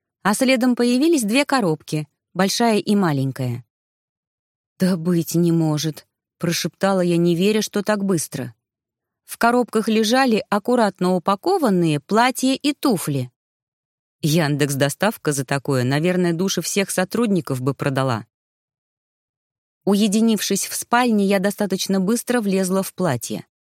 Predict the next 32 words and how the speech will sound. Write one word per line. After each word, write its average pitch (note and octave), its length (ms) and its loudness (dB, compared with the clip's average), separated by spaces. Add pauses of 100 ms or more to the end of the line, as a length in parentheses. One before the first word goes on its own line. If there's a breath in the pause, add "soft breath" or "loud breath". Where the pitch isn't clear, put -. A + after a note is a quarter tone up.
(460)
Достаточно, G#3 880 0
потому A#3+ 320 0
что B3 180 -2
ожидала, A#3+ 400 0
что - 160 -4
промучаюсь B3 640 0
с - 60 -6
ним F3 220 2
куда B3+ 300 0
дольше. D#3+ 540 -2 (440)
Но A#3+ 180 4
все B3+ 220 0
же A#3 100 2
с - 80 -8
крючками B3 540 0
на G#3 120 2
боку G3 320 0
пришлось G3 440 -2
повозиться. D#3+ 760 -4 (460)
Не G#3+ 220 4
завязки F#3 540 0
на C#3 140 0
спине, A#2+ 540 -4 (140)
уже D#3+ 300 0
спасибо. C3 600 -6 (1300)
Зеркала C#4 640 2
в - 60 -4
спальне B3+ 480 2
у A#3 120 2
Арно A#3 320 2
не A3+ 240 2
имелось, F3 540 -2